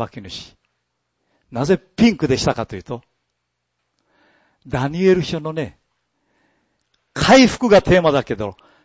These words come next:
裁きの時が来て、すべてが回復されるんです。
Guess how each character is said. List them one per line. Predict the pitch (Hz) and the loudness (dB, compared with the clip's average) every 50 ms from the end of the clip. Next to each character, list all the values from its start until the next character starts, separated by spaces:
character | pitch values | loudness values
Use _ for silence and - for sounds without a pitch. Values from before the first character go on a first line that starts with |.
| _ | _
裁 | - - - - - 175 185 185 240 262 262 | -8 -4 -2 0 2 4 4 6 6 6 6
き | - - 254 254 | 4 2 -2 0
の | 254 247 233 | 2 2 2
時 | - 233 214 - 226 208 | 4 2 2 2 0 0
が | 180 208 185 | 4 4 4
来 | - - - - - - | 2 0 -6 -8 -4 2
て、 | - 320 262 - - _ _ _ _ _ _ _ _ _ _ _ _ _ _ _ | 4 4 4 4 2 _ _ _ _ _ _ _ _ _ _ _ _ _ _ _
す | - - - - - 196 | -12 -8 -8 -6 -2 2
べ | 196 214 | 2 4
て | 180 180 151 | 4 4 2
が | 123 117 | 0 0
回 | - - 127 127 | -2 -2 -4 -4
復 | 98 - - - - - - - - | -4 -6 -14 -20 -20 -20 -20 -20 -16
さ | - - - 127 | -12 -10 -8 -8
れ | 113 110 | -8 -10
る | 101 | -12
ん | 95 | -14
で | 92 90 | -18 -20
す。 | - - - - | -20 -20 -20 -20